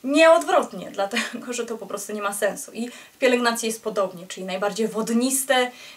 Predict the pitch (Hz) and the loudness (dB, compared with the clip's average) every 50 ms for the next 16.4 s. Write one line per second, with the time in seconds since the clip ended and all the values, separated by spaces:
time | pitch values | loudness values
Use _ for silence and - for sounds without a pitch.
0 | - 208 208 208 190 208 208 196 190 214 208 202 208 196 190 - 220 208 196 196 | -6 -4 -2 0 2 0 0 0 0 -2 -2 -2 -2 -2 -2 0 2 4 6 6
1 | 190 190 190 - - - - - - - _ - - 196 196 - 185 226 220 208 | 6 6 4 2 -4 -18 -20 -20 -20 -20 _ -16 -14 -12 -10 -4 -2 0 0 0
2 | - - 220 208 190 - 220 220 - 208 214 208 214 233 220 - - 226 226 262 | 0 -2 -2 -2 -2 -2 -4 -2 0 2 2 2 2 2 0 0 2 4 4 4
3 | 285 294 - 233 202 196 196 190 220 202 196 - 190 - 220 214 - 214 202 - | 4 2 0 -2 -2 -2 -2 -2 -4 -6 -6 -8 -8 -6 -6 -6 -6 -6 -6 -6
4 | - 202 226 214 214 220 208 208 208 202 233 240 214 196 190 196 190 190 180 175 | -4 -2 -2 -2 0 0 2 2 2 2 2 2 2 2 0 -2 -4 -6 -6 -6
5 | - 190 185 185 - - 180 185 180 214 214 208 196 190 190 190 - - 202 190 | -6 -6 -8 -8 -6 -6 -6 -4 -4 -4 -4 -4 -6 -6 -6 -6 -6 -4 -2 0
6 | 196 196 190 190 - 190 - 196 185 185 - - 247 240 233 208 190 190 185 185 | 0 0 -2 -2 -8 -10 -10 -8 -10 -6 -2 -2 -2 0 0 0 -2 -2 -4 -8
7 | - 185 185 185 - - - 208 196 190 196 196 - 196 190 190 - - - - | -8 -10 -10 -8 -10 -6 -4 -4 -4 -4 -6 -10 -8 -6 -8 -8 -8 -10 -10 -8
8 | - 220 254 277 277 - - - 220 - 247 226 233 240 254 262 247 240 233 - | -4 -4 -4 -4 -6 -8 -8 -8 -6 -4 0 0 2 2 2 2 0 -2 -2 -2
9 | 226 208 196 202 196 190 190 180 180 180 - 190 190 185 185 190 - - - - | -2 0 2 2 2 2 0 -2 -8 -10 -10 -12 -14 -12 -12 -12 -12 -10 -10 -10
10 | 196 196 190 - - - - 185 185 175 262 233 226 220 220 - - 220 208 208 | -10 -10 -10 -12 -16 -18 -16 -14 -4 0 2 2 2 2 0 0 0 0 -2 -2
11 | - 220 220 220 226 220 220 214 202 208 - - 214 202 196 196 196 190 208 285 | -2 -2 0 2 4 2 2 2 -2 -4 -4 -4 -4 -4 -2 -2 0 2 4 4
12 | 440 571 - - - - - - 220 220 269 277 294 330 320 - 277 240 262 262 | 4 4 2 -6 -16 -16 -10 -8 -6 0 2 2 2 2 2 2 2 2 2 0
13 | 262 254 - - 254 262 254 - 233 202 - - 190 185 - - - - 185 - | 0 -2 -6 -4 -2 -2 0 0 -2 -4 -4 -6 -6 -8 -8 -8 -10 -12 -12 -12
14 | - - - 262 294 294 370 359 349 339 - - 285 226 - 277 254 240 233 220 | -12 -4 0 2 4 4 4 4 4 2 2 2 0 0 2 2 2 2 2 0
15 | 220 - 220 202 - - 190 185 - 208 196 190 185 196 190 - - 202 190 190 | -2 -2 -4 -6 -4 -4 -4 -6 -6 -8 -8 -8 -6 -6 -4 -4 -4 -4 -6 -6
16 | 190 185 196 185 - - 196 190 | -6 -6 -6 -6 -6 -6 -8 -10